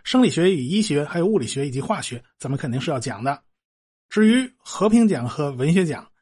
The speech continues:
呃，那个我搞不太懂，我就没法给大家解读了啊。按照诺奖委员会官方公布的时间啊，他们是在欧洲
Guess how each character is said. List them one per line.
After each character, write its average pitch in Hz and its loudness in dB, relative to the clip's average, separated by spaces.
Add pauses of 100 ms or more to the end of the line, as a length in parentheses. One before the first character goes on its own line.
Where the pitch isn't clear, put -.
(340)
呃， 113 -6
那 160 0
个 131 0
我 127 0
搞 104 -6
不 113 -10
太 156 -2
懂， - -14 (260)
我 123 -10
就 120 -4
没 123 -4
法 156 -4
给 135 -6
大 - -8
家 123 -6
解 117 -10
读 110 -8
了 170 -4 (220)
啊。 113 -10 (500)
按 233 4
照 175 4
诺 240 4
奖 180 2
委 147 4
员 127 -2
会 180 -2
官 262 2
方 196 0
公 214 4
布 175 2
的 120 -2
时 123 -8
间 143 -4 (420)
啊， 123 -4
他 196 0
们 196 4
是 190 -2
在 151 -2
欧 269 4
洲 254 0